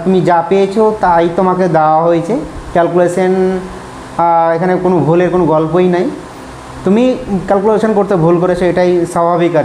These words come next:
কি। সুতরাং যা পেয়েছো সেটা নিয়ে তোমাকে এখন, আহ, থাকতে হবে আর কি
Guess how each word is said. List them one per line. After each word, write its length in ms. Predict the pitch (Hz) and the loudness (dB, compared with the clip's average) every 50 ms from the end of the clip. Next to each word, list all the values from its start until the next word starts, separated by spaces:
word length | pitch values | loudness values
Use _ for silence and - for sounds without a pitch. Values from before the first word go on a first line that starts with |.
| 131 120 | -2 -2
কি। 140 | 208 294 - - - - - - - - - - - - | -4 -4 -6 -6 -12 -16 -18 -18 -18 -16 -16 -16 -4 -2
সুতরাং 360 | 196 196 220 226 240 226 185 | 0 2 2 2 0 0 0
যা 200 | 165 180 170 165 160 170 | 0 2 2 0 0 0
পেয়েছো 360 | 175 180 175 175 175 247 269 262 | 0 0 0 2 0 0 0 0
সেটা 240 | - 165 - 165 156 | -2 0 0 2 2
নিয়ে 160 | 151 160 190 160 | 2 2 0 0
তোমাকে 260 | 170 151 143 131 151 | 0 0 0 2 0
এখন, 260 | 143 139 190 240 311 311 - - - - - - - - - - - - - - | 0 0 0 -2 -2 -4 -4 -8 -12 -14 -16 -16 -16 -16 -16 -16 -16 -18 -8 -4
আহ, 380 | 156 160 165 165 160 156 160 160 160 160 160 - - - - - - - - - - - - - | 0 2 2 2 2 2 0 -2 -6 -8 -12 -14 -16 -18 -18 -18 -18 -18 -18 -16 -16 -14 -6 -4
থাকতে 300 | 196 233 - - 214 190 | -2 -2 -2 0 0 0
হবে 220 | 170 165 147 139 | 2 2 0 0
আর 100 | 127 160 156 - | 0 -2 -4 -4
কি 140 | 120 104 | -6 -6